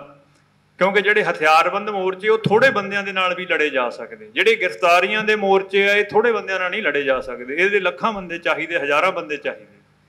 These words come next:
ਉਹ ਇੰਡੀਆ ਦੀਆਂ ਵੱਡੀਆਂ ਵੱਡੀਆਂ ਪਾਰਟੀਆਂ ਕੋਲੋਂ ਨਹੀਂ ਨਿਕਲੇ ਸੀਗੇ ਡੈਮੋਕ੍ਰੇਸੀ ਦੇ ਮੋਰਚੇ ਵੇਲੇ, ਐਮਰਜੈਂਸੀ ਦੇ ਮੋਰਚੇ ਵੇਲੇ। ਜਿਨ੍ਹਾਂ ਦੀ ਮੈਂਬਰਸ਼ਿਪ ਲੱਖਾਂ 'ਚ ਸੀਗੀ, ਉਹਨਾਂ ਕੋਲੋਂ ਸੈਂਕੜਿਆਂ 'ਚ ਦੇ ਵਿੱਚ ਬੰਦੇ ਨਹੀਂ ਨਿਕਲੇ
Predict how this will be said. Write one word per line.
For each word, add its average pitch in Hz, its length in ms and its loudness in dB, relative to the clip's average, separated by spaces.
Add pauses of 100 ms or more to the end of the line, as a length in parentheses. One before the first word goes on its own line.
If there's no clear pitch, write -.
(520)
ਉਹ 226 160 6
ਇੰਡੀਆ 214 360 2
ਦੀਆਂ 226 200 -2
ਵੱਡੀਆਂ 233 300 0
ਵੱਡੀਆਂ 214 320 0
ਪਾਰਟੀਆਂ 196 480 -2
ਕੋਲੋਂ 196 260 -6
ਨਹੀਂ 208 120 -4
ਨਿਕਲੇ 190 300 -2
ਸੀਗੇ 165 240 0
ਡੈਮੋਕ੍ਰੇਸੀ 151 760 -4
ਦੇ 160 120 -4
ਮੋਰਚੇ 143 400 0
ਵੇਲੇ, 135 280 2
ਐਮਰਜੈਂਸੀ 135 560 0
ਦੇ 135 100 -2
ਮੋਰਚੇ 127 360 -6
ਵੇਲੇ। 120 260 -6
ਜਿਨ੍ਹਾਂ 165 280 0
ਦੀ 190 360 -6 (280)
ਮੈਂਬਰਸ਼ਿਪ 190 540 2
ਲੱਖਾਂ 185 400 0
'ਚ 226 100 -4
ਸੀਗੀ, 214 300 -6
ਉਹਨਾਂ 220 240 -2
ਕੋਲੋਂ 214 200 0
ਸੈਂਕੜਿਆਂ 208 720 0
'ਚ 214 100 -8
ਦੇ 208 140 2
ਵਿੱਚ 196 260 0
ਬੰਦੇ 185 260 -6
ਨਹੀਂ 180 120 -10
ਨਿਕਲੇ 175 380 -6